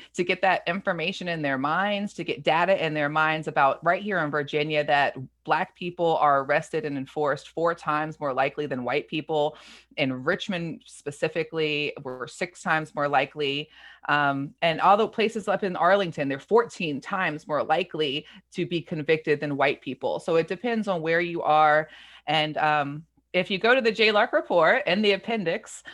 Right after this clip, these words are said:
right there, it's really accessible. You get to it quickly. It has every district, locality, mu-, municipality in the Commonwealth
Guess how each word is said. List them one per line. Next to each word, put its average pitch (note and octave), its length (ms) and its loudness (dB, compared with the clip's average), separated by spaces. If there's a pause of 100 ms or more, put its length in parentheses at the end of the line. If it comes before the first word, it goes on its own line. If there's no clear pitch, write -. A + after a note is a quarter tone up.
(120)
right F3 360 2
there, G3 280 6
it's C#3+ 280 2
really F3+ 280 2
accessible. A3 460 0
You E3 60 -2
get D#3+ 140 -4
to E3 100 -4
it C#3 80 -4
quickly. E3+ 560 -6 (180)
It F3+ 100 0
has E3 220 2 (100)
every A3 440 2
district, F3+ 480 -6
locality, F3 600 -2
mu-, D3+ 240 -6
municipality F#3+ 920 -2
in B3 200 2
the D#4+ 80 -2
Commonwealth F#3 720 0